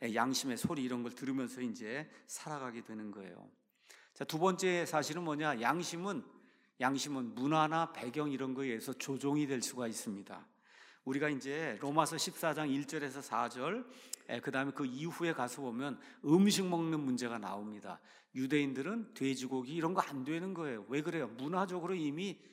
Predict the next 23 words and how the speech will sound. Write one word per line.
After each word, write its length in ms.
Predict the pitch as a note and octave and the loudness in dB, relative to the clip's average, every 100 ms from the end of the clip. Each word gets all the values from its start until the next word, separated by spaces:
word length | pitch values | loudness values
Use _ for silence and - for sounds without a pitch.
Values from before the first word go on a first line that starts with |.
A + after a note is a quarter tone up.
| - - | -16 0
양심이 640 | C3 D3+ D#3 D#3 E3+ F#3 - - | 4 4 2 -2 -4 -4 -8 -10
조정이 460 | - D#3 F3+ F#3+ | -4 0 0 0
돼 140 | E3 D#3+ | -2 -2
있어요. 200 | C3+ D3+ | -2 -6
그건 200 | C3 D3+ | -6 -6
안 240 | C3 A#2+ | -4 -6
되는 240 | B2 C3+ C3+ | -4 -4 -4
거다. 520 | A#2+ A2 A2+ B2 G2 - - - | -6 -4 -4 -4 -6 -14 -20 -8
그런데 260 | - F3 F#3 | -2 2 2
누가 240 | E3 E3 | 4 4
갖고 300 | E3+ - - | 4 2 2
와서 200 | E3 D#3+ | 2 2
돼지고기 440 | C#3+ D#3 D#3+ D#3+ D#3 | 0 2 2 0 0
먹으라 340 | D3 C#3+ C#3 | 0 0 0
그러면 260 | B2+ D3+ B2+ | -2 -4 -2
양심이 380 | A2+ D#3 D#3 | -2 -2 -6
그냥 200 | D#3+ D#3 | -4 -4
찔리는 480 | C#3+ - G3 G3 F3 | -4 -4 -4 -4 -6
거예요. 200 | D3 B2 - | -8 -8 -6
안 180 | C3+ | -6
되는 260 | D#3 F3 F3 | -4 -4 -4
거예요. 240 | D3 A2 F2+ - - - | -6 -8 -10 -20 -20 -10
그렇죠? 340 | C#3+ C3+ A3 | -6 -4 -6